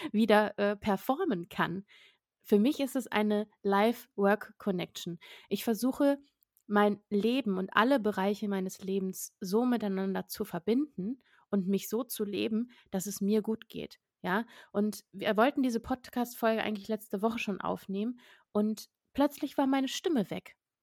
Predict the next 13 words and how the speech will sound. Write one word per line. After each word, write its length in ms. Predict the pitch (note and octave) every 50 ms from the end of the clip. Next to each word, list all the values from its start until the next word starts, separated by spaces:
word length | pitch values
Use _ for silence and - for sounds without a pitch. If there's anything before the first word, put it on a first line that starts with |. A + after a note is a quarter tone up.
| _ _ _ _
und 120 | - G#3+ A3
meine 220 | A3 A3 A3 -
Energie 560 | - A#3 A#3 A#3+ A#3 - - D4 D#4+ D#4+ D4
war 140 | - F3+ F3+
nicht 240 | F3 F3+ - - -
gut. 320 | - F#3+ F3+ G3 - - _ _ _ _ _ _ _ -
Und 120 | F#3+ G3
dann 140 | F#3+ G3 G3
hab 140 | G#3+ G#3 G#3
ich 120 | G#3 -
dir 140 | - G#3+ G#3
gesagt: 360 | G#3 - F#3+ G3 F#3+ G3 - -
„Sandra, 460 | F3 F3+ G3 G3+ G3+ A#3+ C4+ D#4+